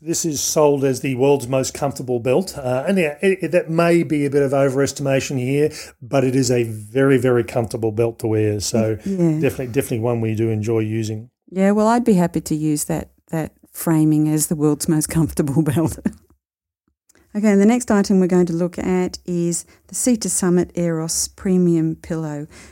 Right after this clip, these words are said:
Speaker 2: And, uh, we actually did a, a review of this one and, uh, we've both used it.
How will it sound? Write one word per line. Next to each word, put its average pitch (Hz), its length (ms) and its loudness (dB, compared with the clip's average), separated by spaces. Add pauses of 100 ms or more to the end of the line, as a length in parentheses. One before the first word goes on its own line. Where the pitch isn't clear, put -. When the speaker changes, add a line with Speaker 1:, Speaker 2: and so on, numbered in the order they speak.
Speaker 2:
And, 170 420 4
uh, 170 240 0
we 175 260 -2 (180)
actually 220 260 0
did 185 160 0
a, 175 300 2
a 165 100 0
review 180 520 2
of 170 200 -2
this 180 260 -2
one 175 400 0
and, 160 400 -2 (380)
uh, 170 140 0
we've 165 260 -2
both 175 320 0
used 170 320 -2
it. 170 240 -4